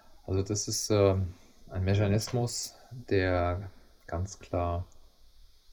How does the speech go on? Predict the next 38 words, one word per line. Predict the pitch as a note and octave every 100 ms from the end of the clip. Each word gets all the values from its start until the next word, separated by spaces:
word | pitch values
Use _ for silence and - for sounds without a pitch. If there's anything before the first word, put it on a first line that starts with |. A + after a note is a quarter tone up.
| - - - - - - - _ _ - - - - -
angetriggert | - G2 G2+ - F#2+ F#2 E2+ -
wird, | F2 F2+ - - - - - - -
wenn | F2 F2
man | E2 E2
auch | D#2 E2+
stärker | - - D#2 D#2+ F2 D#2
in | E2
der | D#2+
Logik | D#2 D#2+ E2+ E2
von | - E2 D2+ D2+ E2+ - -
Märkten, | D#2+ D#2 F2 - A#2+
hier | G#2+ F2+
nicht | E2+ -
Gütermärkten, | F#2+ G#2+ G#2 F2+ F2 -
sondern | F2+ E2 E2
von | E2
Kapitalmärkten | E2 - D#2+ F2 D2+ D#2 D2+ - D#2
denkt. | D2 D2+ E2+ -
Wir | G2+ F#2
haben | F#2 F#2+
ja | F2+ E2+
in | E2+
der |
Mannheim | D#2+ D#2 F2 E2
Business | D#2+ G2+ G#2
School | - - F#2+ F#2+ - - - - - - - - -
ganz | - D#2 E2
bewusst | - D#2 F2 G2 - - - -
in | -
unseren | E2 E2+ D#2
Executive | D2+ - - - F#2+ F2+
M | F2
B | D#2+ C#2+ D2+
As, | F#2 -
als | D#2+ -
wir | E2
damals, | D#2 D#2+ D#2+ D#2+ - -
äh, | -